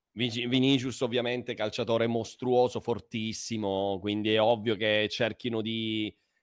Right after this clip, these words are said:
eh, di buttarlo giù con delle offese del cazzo da completi incivili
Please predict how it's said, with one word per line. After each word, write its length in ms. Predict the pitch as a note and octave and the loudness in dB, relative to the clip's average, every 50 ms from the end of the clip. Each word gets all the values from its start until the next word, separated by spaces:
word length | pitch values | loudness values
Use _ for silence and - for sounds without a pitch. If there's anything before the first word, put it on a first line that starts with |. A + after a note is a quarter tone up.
| _ - | _ -6
eh, 380 | A2+ A2 A2 A2 A2 A2 G#2+ G#2 | -4 -2 0 0 0 0 -2 -2
di 120 | A#2 A2+ | -4 -4
buttarlo 540 | A2+ B2+ - - - C3 A#2+ B2 B2+ B2 B2+ | -4 -4 -4 0 2 2 2 4 2 0 0
giù 360 | A2 A2 C3+ C#3 C#3 C#3 B2+ | 0 0 2 4 4 4 4
con 520 | - B2+ B2 B2 A#2+ A#2+ A#2+ A#2 A2+ A2 A2+ | 4 4 4 4 4 2 0 0 0 0 0
delle 240 | A2+ A#2 A#2 A#2 A#2 | 0 0 0 2 0
offese 840 | A#2 - - - B2+ B2 B2 G#2+ A#2 B2 B2 A#2 A#2 A2+ A2+ G#2+ - - _ _ _ _ _ | 0 0 -2 0 2 2 2 2 2 2 4 4 4 4 2 2 -2 -6 _ _ _ _ _
del 280 | - B2 B2 A#2+ - | -2 -2 -2 -2 0
cazzo 380 | - - C3 C3 B2 - - C3+ | 2 4 6 6 6 4 0 0
da 140 | B2 A#2+ A2 | 0 0 2
completi 520 | - B2 B2 A#2 - B2+ B2 A2+ A#2+ A#2+ | 0 0 -2 0 2 2 2 2 2 0
incivili 760 | A#2+ A#2+ A2 - - B2+ A2+ A2 A2+ A2+ A2+ A2 A2 A2 G2 | -2 0 -2 -2 -2 -2 -2 -2 -2 -2 -2 -2 -2 -4 -4